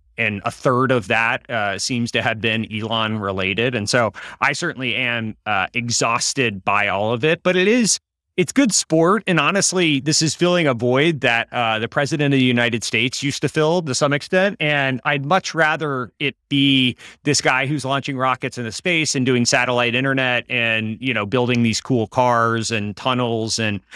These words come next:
I would much prefer it be that than, you know, someone with their, their fingers on the nuclear codes or whatever. Um, so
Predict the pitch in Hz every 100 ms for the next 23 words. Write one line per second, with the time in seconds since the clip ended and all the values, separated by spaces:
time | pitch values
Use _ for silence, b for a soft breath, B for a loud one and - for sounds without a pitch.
0 | B - 170 180 202 220 - 220 - 180
1 | 160 139 139 131 117 110 131 156 143 135
2 | 127 120 113 127 110 - 120 123 117 107
3 | 117 107 92 - 107 101 92 - 117 113
4 | 113 110 107 104 104 104 98 123 113 -
5 | 120 110 - 110 110 131 131 143 139 147
6 | 147 175 185 - 131 117 110 113 151 135